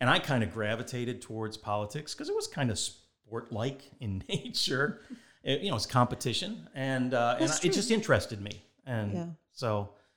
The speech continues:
Speaker 1: that's kinda where, and I talk about that in the book, where there were certain things that, you know, happened and began to lead me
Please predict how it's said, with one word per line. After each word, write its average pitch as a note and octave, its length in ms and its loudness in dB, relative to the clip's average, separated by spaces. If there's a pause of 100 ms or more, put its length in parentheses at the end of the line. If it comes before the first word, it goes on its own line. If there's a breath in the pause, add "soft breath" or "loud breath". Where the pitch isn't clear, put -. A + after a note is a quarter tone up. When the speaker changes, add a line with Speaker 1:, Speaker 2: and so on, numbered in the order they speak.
(360)
Speaker 1:
that's D#3 220 0
kinda C3 360 4
where, G#2 200 0
and A#2 100 0
I A#2 80 2
talk A#2 300 4
about G2 300 -4
that G#2 200 -6
in - 60 -10
the G2+ 60 -10
book, G2+ 300 -14
where G#2 120 -12
there G#2 100 -12
were G2 80 -10
certain - 320 -6
things F#2+ 280 -4
that, G#2 140 -10 (340)
you G2+ 60 -14
know, F#2 160 -6
happened F#2 480 -6
and F2+ 160 -10
began F#2 340 -8
to F2+ 220 -14 (460)
lead G2+ 240 -4
me F#2 320 -8